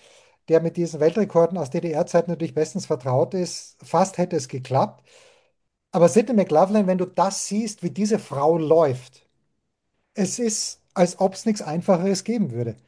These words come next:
Heute muss ich sagen, also sie ist siebenundvierzig, äh, achtundsiebzig, glaub ich, gelaufen.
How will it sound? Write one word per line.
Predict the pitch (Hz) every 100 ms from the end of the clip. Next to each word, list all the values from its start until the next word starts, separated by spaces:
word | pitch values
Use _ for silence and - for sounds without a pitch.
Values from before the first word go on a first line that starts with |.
| _ _ _ _ -
Heute | 196 285 269
muss | 226 220
ich | 208
sagen, | 170 147 185 240
also | 180 165
sie | 165
ist | 170
siebenundvierzig, | 214 220 208 202 196 - 202 190 185 - - -
äh, |
achtundsiebzig, | 160 156 156 156 - 196 - 196 190 208 220
glaub | 208 202
ich, | 202
gelaufen. | 202 170 190 240